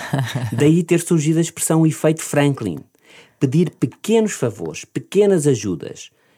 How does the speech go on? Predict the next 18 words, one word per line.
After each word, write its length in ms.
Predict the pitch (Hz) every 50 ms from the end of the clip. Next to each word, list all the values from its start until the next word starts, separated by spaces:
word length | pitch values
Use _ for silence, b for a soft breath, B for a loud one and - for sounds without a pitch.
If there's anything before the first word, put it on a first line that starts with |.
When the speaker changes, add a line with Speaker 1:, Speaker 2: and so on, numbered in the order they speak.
| _ -
Speaker 2:
a 60 | 175
que 160 | 165 - 180
os 120 | 185 170 175
outros 240 | 220 202 - -
possam 400 | - - - 220 233 220 - 190
corresponder, 720 | 170 - 151 147 - - - 131 120 107 110 110 131 156 _ b b b b b b b b
aproxima 540 | 202 196 196 214 208 190 - - 202 202 202
as 80 | 190
pessoas 340 | - - - 196 196 190 175
e 60 | 190
aumenta 400 | 190 185 170 165 180 180 170 175
a 40 | 160
nossa 200 | 160 156 156 -
influência. 640 | 156 - 165 160 151 120 104 101 - - - - _ _ _ _ _ B B B B B B
Ou 120 | 165 170
seja, 440 | 160 - 143 107 87 73 - 69 - b b b b b b b -
pedir 300 | 147 139 175 202 196 185
apoio 560 | 170 175 - 113 107 95 87 85 92 90